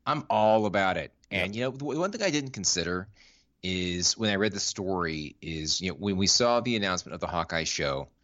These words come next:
Speaker 1: I think we all, you know, naturally thought it's about Clint Barton. But it seems like he might be, like,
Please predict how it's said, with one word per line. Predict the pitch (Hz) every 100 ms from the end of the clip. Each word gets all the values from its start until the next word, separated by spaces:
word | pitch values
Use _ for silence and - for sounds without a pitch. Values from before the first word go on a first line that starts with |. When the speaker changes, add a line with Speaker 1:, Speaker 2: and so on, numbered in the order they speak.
| _ _ -
Speaker 1:
I | 85
think | - 107 -
we | 98
all, | 85 92 90 90 - _ _
you | 95 85
know, |
naturally | 98 107 110 - 92 85
thought | - 76 78 -
it's | 90 -
about | 90 90
Clint | - 90 -
Barton. | 80 78 62 69 -
But | - 98
it |
seems | - - 156 214 -
like | 92 80 - - -
he | - 143
might | 185 160 -
be, | 101
like, | 87 85 87 -